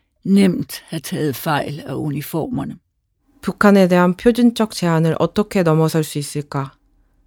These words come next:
Speaker 2: 무수한 클리셰를 강화하는 그 덫을 어떻게? 그 나라에서는 보여줄 수 있는 것과 그렇지 않은 것이 선명히도 아님을 인지하면서도 말이다. 북한에 대한 집요하고 편협한 인식은 견고하게 구축되어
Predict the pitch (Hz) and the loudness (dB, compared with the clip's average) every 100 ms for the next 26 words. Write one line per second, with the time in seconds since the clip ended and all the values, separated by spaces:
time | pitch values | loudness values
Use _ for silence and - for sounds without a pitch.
0 | _ 185 180 196 190 185 226 226 214 190 | _ -2 2 4 4 4 2 2 2 0
1 | 185 - 165 165 165 160 160 160 147 151 | 0 0 0 2 2 0 -2 -6 -6 -6
2 | - 165 - 165 - 180 - 143 143 - | -6 -8 -4 -6 -4 -8 -6 -6 -6 -12
3 | _ _ _ _ _ _ _ _ _ _ | _ _ _ _ _ _ _ _ _ _
4 | - 170 156 165 160 165 151 151 147 170 | 0 4 6 6 4 2 0 -2 -2 0
5 | 170 165 156 156 151 151 143 143 - 135 | 0 -2 -4 -4 -2 -2 -4 -10 -8 -8
6 | 143 - _ - 165 - 156 143 156 151 | -8 -16 _ -4 -4 -2 -2 0 0 -2
7 | 143 - 135 - _ _ _ - 214 214 | -6 -10 -14 -18 _ _ _ -4 4 6
8 | 202 190 165 143 143 139 139 143 _ 170 | 6 4 4 2 2 0 -4 -8 _ -2
9 | 165 165 156 156 147 147 147 143 135 131 | 0 2 0 0 -2 -4 -2 -2 -2 -6
10 | 123 131 - _ _ _ _ _ _ _ | -12 -16 -18 _ _ _ _ _ _ _
11 | _ _ - 175 202 202 180 180 170 175 | _ _ -14 0 6 6 6 4 4 2
12 | - - 180 196 196 190 - 208 202 - | -2 -4 2 4 4 2 0 2 2 2
13 | 196 170 160 - 156 156 - 175 180 190 | 0 0 -2 -4 -4 -4 -2 2 4 6
14 | 185 175 175 165 - 160 - 147 143 143 | 6 4 0 -2 -6 -10 -6 -4 -2 -4